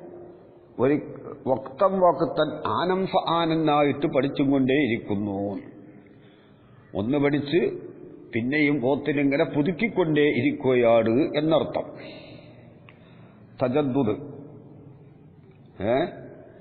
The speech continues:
അത് മുസ്തഖ്ബിലാവുമ്പോൾ അവനിങ്ങനെ ഓത്തിനെ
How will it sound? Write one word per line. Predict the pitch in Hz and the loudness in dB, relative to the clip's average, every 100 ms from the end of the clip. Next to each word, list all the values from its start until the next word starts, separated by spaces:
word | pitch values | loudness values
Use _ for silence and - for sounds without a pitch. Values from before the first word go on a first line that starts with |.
| - - - - - | -20 -20 -20 -16 -8
അത് | 98 | -6
മുസ്തഖ്ബിലാവുമ്പോൾ | 98 101 - 101 113 131 139 139 135 156 190 - - - - - - - - - - - - - | -6 -6 -6 -4 0 2 4 2 2 2 0 -2 -12 -18 -18 -20 -20 -20 -20 -20 -20 -20 -16 -4
അവനിങ്ങനെ | 131 165 160 160 151 151 147 139 135 | 0 0 2 2 2 2 2 4 4
ഓത്തിനെ | 147 139 160 147 139 | 2 0 -2 0 0